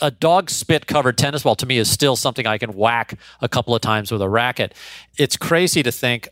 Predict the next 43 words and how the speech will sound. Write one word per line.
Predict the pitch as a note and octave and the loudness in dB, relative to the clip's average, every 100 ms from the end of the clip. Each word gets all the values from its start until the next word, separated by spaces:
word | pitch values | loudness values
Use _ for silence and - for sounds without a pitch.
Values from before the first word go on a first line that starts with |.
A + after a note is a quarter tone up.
| _ | _
of | B2 A2 | -2 2
people | C#3+ C#3 C3 A2+ | 2 2 2 0
who, | C3 B2 A#2 G#2+ - - _ | 2 2 2 -2 -10 -20 _
you | B2 | -2
know, | A2 | -2
prioritize | - C#3 B2+ C#3+ B2 A#2 A2 | 0 0 4 4 2 0 0
their | A#2 | -2
top, | - A#2+ A2 - - _ _ _ _ | 0 2 2 0 -10 _ _ _ _
you | - A2 | -6 -2
know, | G#2 | 0
their | G#2+ | 0
top | A#2+ A2+ | -2 -2
candidates. | C3+ A#2+ | -2 -2
They | C3 A#2 | 0 2
start | C3 D#3 C3 | 2 2 0
at | |
the | - | 0
top | A#2+ G#2+ | 0 0
of | F#2+ | 0
the | |
list. | G#2 A2+ G#2 - - | -4 -4 -6 -10 -4
I, | A2+ C3+ | -2 0
I | A#2+ | 0
mean, | A#2+ A#2+ - - | -2 -4 -4 0
if, | A#2+ - | 0 0
if | C3+ | -2
you | C3 | 0
prioritize | - D3 F#3+ C#3+ A2 | 2 2 2 0 -2
it, | |
like, | G#2+ - - - - - _ - | -6 -8 -16 -20 -20 -20 _ -4
start | - F#3+ F#3 | 0 2 2
at | |
the | C#3+ | 0
middle | C#3 D3+ B2 | 2 2 2
or | |
the | G#2 F#2+ | 0 0
bottom | A2+ B2 A2+ F#2 _ | 4 4 2 -2 _
and, | B2+ A#2+ | -4 -2
and | C3+ B2 | -4 -2
get | C3+ D#3 | -2 2
your | C3+ | 0
pitch | - - C3 - | 2 0 0 -2
down | A2 G#2+ G#2 | 0 2 0